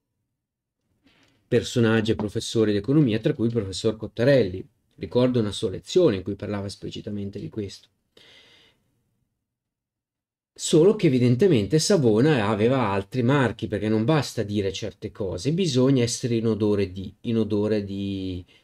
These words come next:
o in puzza di, in questo caso la puzza di sovranismo, la puzza di di salvinismo.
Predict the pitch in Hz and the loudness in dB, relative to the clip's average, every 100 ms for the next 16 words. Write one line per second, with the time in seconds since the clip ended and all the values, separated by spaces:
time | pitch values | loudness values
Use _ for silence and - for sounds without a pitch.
0 | _ - 120 120 110 185 220 - - 101 | _ -2 2 2 2 0 -2 -2 -6 -4
1 | 98 90 85 - 175 135 104 127 110 - | -4 -8 -10 -6 -4 -2 -2 -2 -2 -2
2 | 135 131 - 120 104 101 101 110 107 113 | -2 -2 -2 -2 0 -2 -2 -2 0 0
3 | 98 104 104 98 95 87 113 107 - 101 | -2 -4 -4 -6 -8 -8 -8 -8 -8 -10
4 | 101 98 95 _ _ _ _ _ _ _ | -8 -8 -12 _ _ _ _ _ _ _
5 | _ - 127 120 117 107 104 101 90 95 | _ -4 0 2 2 2 -2 -4 -6 -8
6 | 90 | -10